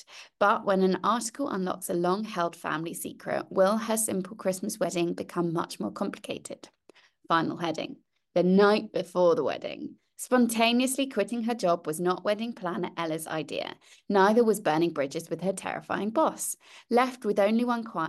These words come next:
client and no money, how will she pull this wedding together when everything else is falling apart?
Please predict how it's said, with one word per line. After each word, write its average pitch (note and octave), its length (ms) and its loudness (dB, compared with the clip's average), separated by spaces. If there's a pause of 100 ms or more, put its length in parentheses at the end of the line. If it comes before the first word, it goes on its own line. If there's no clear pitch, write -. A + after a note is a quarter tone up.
(140)
client F3 560 -2
and F3+ 160 0
no E3+ 160 2
money, E3 500 -6 (200)
how G#3 260 4
will A3+ 140 2
she A3+ 180 -6
pull F#3+ 240 0
this F3 160 -6
wedding E3 260 -4
together D#3+ 460 -4
when D#3+ 320 -6
everything F3+ 520 -6
else D#3+ 300 0
is - 160 -8
falling - 380 -2
apart? D#3 420 -2